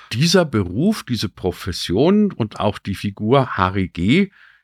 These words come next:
nicht ganz in die Wiege gelegt worden. Also dein eigentlicher beruflicher Hintergrund <laughs> ist ja ein ganz anderer. Und das ist die Frage, also seit ich dich so mitverfolge, habe ich mir gedacht, wenn ich dem jemals begegne, muss ich ihn das fragen.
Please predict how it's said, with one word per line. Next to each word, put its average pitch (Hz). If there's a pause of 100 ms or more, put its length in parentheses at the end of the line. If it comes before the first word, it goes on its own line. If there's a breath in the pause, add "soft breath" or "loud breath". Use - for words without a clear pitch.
nicht 135
ganz 107
in 127
die 123
Wiege 170
gelegt 98
worden. 82
Also 87
dein 73
eigentlicher 107
beruflicher 117
Hintergrund 143
<laughs> -
ist 156
ja 117
ein 113
ganz 117
anderer. 139 (300 loud breath)
Und 139 (120)
das 160
ist -
die 190
Frage, 202
also 135 (180)
seit 156
ich 202
dich 185
so 143
mitverfolge, 170
habe 147
ich 151
mir 139
gedacht, 139
wenn 143
ich 143
dem 135
jemals 156
begegne, 131
muss 127
ich -
ihn 107
das 110
fragen. 90